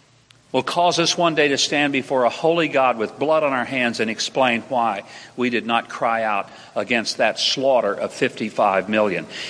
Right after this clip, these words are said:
If you felt something incredibly powerful at Auschwitz and Birkenau over the eleven million killed worldwide and the million and a half killed on those grounds, cannot we feel something extraordinary about fifty-five million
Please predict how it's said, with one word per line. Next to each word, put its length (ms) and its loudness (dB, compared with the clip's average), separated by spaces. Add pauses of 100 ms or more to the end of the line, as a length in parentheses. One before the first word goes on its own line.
(100)
If 200 0
you 200 0
felt 320 0
something 560 0
incredibly 720 0
powerful 680 0
at 140 0
Auschwitz 560 0
and 160 -4
Birkenau 580 2 (300)
over 220 2
the 160 0
eleven 480 0
million 380 0
killed 340 -2
worldwide 720 2
and 100 -2
the 80 0
million 380 0
and 100 0
a 60 2
half 280 0
killed 280 0
on 160 0
those 200 2
grounds, 440 0 (280)
cannot 460 0
we 140 2
feel 320 -2
something 420 0
extraordinary 800 0
about 240 0
fifty-five 720 0
million 380 0